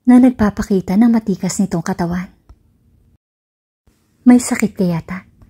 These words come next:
sabi ni Alexander. Itinaas ni Isabel ang kanyang kilay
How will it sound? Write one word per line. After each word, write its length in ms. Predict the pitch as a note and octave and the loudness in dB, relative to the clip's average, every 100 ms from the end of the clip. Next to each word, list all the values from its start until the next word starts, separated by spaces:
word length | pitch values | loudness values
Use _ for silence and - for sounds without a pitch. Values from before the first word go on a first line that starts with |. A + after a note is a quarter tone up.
| _ _ _ _ _ | _ _ _ _ _
sabi 480 | - A#3 F#3 G#3+ A3 | -2 2 2 4 2
ni 80 | |
Alexander. 560 | F#3 F#3 - E3 E3 F#3 - - - _ _ _ _ _ _ _ _ _ _ - | 0 -8 -10 -10 -10 -12 -16 -20 -20 _ _ _ _ _ _ _ _ _ _ 0
Itinaas 560 | B3+ C4 A3+ - - | 4 6 4 2 -2
ni 160 | A3+ G#3+ | -2 -2
Isabel 320 | G3+ F3 F3+ | -4 -4 -4
ang 140 | A#3 - | -4 0
kanyang 240 | G3 F#3 | 0 0
kilay 400 | F#3+ E3+ F3+ F3 | -2 -2 -4 -10